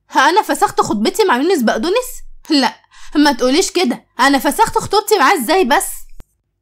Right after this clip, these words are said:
أنت بتسألي إزاي؟ ده اللي أنت عملتي فيه خلاه في ربع هدومه قدام باقي الدكاترة والمرضى كمان. هي حستك يا هلا، بقى أنا أتجنن وأعمل كده؟ ما هو برضو اللي دكتور يونس عمله ما فيش واحدة ست مننا تستحمله.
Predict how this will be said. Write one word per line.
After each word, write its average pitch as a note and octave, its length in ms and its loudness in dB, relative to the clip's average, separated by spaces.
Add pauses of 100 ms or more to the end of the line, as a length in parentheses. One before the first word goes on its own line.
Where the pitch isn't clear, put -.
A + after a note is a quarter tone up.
أنت B3 260 2
بتسألي C#4+ 480 0
إزاي؟ A3+ 480 -2 (260)
ده A3 140 0
اللي A3 180 2
أنت C4+ 160 0
عملتي A3+ 480 0
فيه E4 220 0 (220)
خلاه A#3+ 340 2
في C4 140 -4
ربع A#3+ 200 2
هدومه C4+ 380 0
قدام G#3+ 280 0
باقي G#3 140 -2
الدكاترة D#4+ 460 0
والمرضى B3 440 0
كمان. A3 420 -4 (640)
هي D#4+ 180 4
حستك F4 500 0
يا G3 100 0
هلا، C4 280 0 (300)
بقى A#3+ 280 4
أنا E4 140 2
أتجنن B3+ 500 0 (180)
وأعمل E4+ 400 4
كده؟ G4 240 2 (800)
ما G#3 220 0
هو F#3 160 -4
برضو A3 300 0
اللي A#3 140 0
دكتور G3+ 320 -4
يونس A#3 280 0
عمله B3+ 400 0 (220)
ما A#3+ 120 4
فيش A#3+ 260 -2
واحدة G#3 220 -4
ست C4+ 260 -4
مننا A3+ 320 0
تستحمله. C4 640 -4